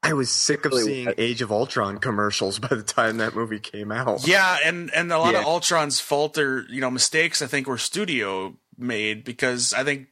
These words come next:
Speaker 3: if you, if we were able to see the movie Joss Whedon wanted us to see, it would have been much, it would probably been much better. I mean, I'm
Speaker 1: Oh, I mean, I'm not even
Speaker 3: Yeah.
Speaker 1: talking, I'm not even talking about the movie itself. I'm just
Speaker 3: Yeah.
Speaker 1: talking about the marketing
Speaker 3: The lead
Speaker 1: of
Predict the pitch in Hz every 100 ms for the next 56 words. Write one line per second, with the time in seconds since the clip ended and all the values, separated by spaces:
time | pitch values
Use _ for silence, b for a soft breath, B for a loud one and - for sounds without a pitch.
0 | - 127 156 135 135 143 165 156 143 156
1 | 135 - 151 127 - 127 139 139 123 117
2 | 120 135 - 127 143 143 143 147 147 151
3 | 147 160 156 - B B B 135 139 135
4 | 131 113 - 135 147 143 196 196 156 139
5 | 131 117 - 110 87 87 131 143 147 156
6 | 143 B B B - 214 180 175 208 277
7 | 135 127 120 151 151 - 165 285 123 107
8 | 101 113 104 98 101 98 113 104 90 -
9 | 135 156 117 117 127 127 101 95 98 92
10 | 95 95 101 95 98 113 - 107 101 98
11 | 139 135